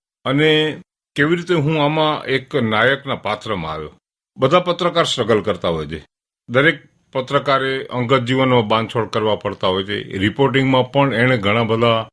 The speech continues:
અવનવા અનુભવો થતા હોય છે. મારું સદભાગ્ય એ રહ્યું કે ઓગણચાલીસ, ચાલીસ વર્ષની કેરિયરમાં અલગ અલગ બેનરમાં કામ કરવા મળ્યું. જેમ કે આપે કીધું એમ કે કચ્છ મિત્રમાં ચોવીસ વર્ષ હતો, તો રિપોર્ટર,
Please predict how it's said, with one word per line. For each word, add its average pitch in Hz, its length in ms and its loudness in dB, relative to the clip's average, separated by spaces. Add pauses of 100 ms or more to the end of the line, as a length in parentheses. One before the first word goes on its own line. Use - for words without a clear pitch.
(320)
અવનવા 131 460 6
અનુભવો 110 440 4
થતા 92 400 -6
હોય 82 180 -8
છે. 82 120 -10 (400)
મારું 127 480 0
સદભાગ્ય 170 640 2 (240)
એ - 60 4
રહ્યું 117 340 2 (320)
કે 156 120 2 (640)
ઓગણચાલીસ, 131 720 0
ચાલીસ 139 340 -2
વર્ષની 151 540 0 (200)
કેરિયરમાં 110 600 0 (420)
અલગ 123 220 4
અલગ 131 280 0
બેનરમાં 131 500 2
કામ 139 160 2
કરવા 135 280 0
મળ્યું. 139 320 -2 (180)
જેમ 117 180 2
કે 120 140 -2
આપે 107 260 0
કીધું 117 280 0
એમ 113 80 -2
કે 117 160 0
કચ્છ - 300 -4
મિત્રમાં 127 420 0
ચોવીસ 120 300 2
વર્ષ 131 280 2
હતો, 95 220 -2 (220)
તો 123 100 0 (540)
રિપોર્ટર, 120 600 4